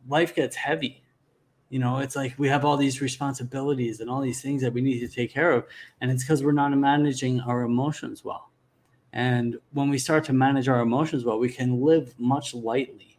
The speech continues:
much more lightly. You know, I, uh, I know one guy who I've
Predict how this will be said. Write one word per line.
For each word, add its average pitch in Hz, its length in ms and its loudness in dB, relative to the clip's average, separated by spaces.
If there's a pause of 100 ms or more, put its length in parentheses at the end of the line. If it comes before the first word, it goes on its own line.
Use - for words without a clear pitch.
(160)
much 135 320 0
more 143 300 2
lightly. 113 720 -4 (580)
You 151 80 4
know, 165 140 6
I, 160 300 8
uh, 156 200 6
I 147 60 8
know 175 240 8
one 151 380 6
guy 123 440 4 (540)
who 123 400 4
I've 131 340 2